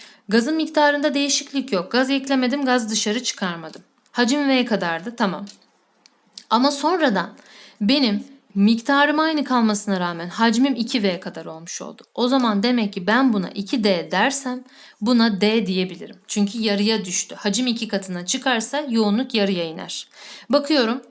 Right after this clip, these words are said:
iki D'den dedi ki D'ye düştü. O zaman bu mantıklı. Hacim için neydi?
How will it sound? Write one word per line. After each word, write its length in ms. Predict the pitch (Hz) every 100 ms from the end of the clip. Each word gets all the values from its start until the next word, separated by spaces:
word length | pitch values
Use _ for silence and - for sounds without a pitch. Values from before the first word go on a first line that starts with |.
| _
iki 260 | 220 208 269
D'den 640 | 240 202 180 175 202 269 269
dedi 280 | 208 202 202
ki 400 | 190 196 262 269
D'ye 400 | 202 208 202 180
düştü. 380 | - - - 180 -
O 80 | 208
zaman 300 | 190 196 220
bu 60 | 190
mantıklı. 540 | 175 175 - - 180 - _ _ _ - - - -
Hacim 300 | - 240 349
için 340 | 370 339 277 240
neydi? 540 | 208 190 233 294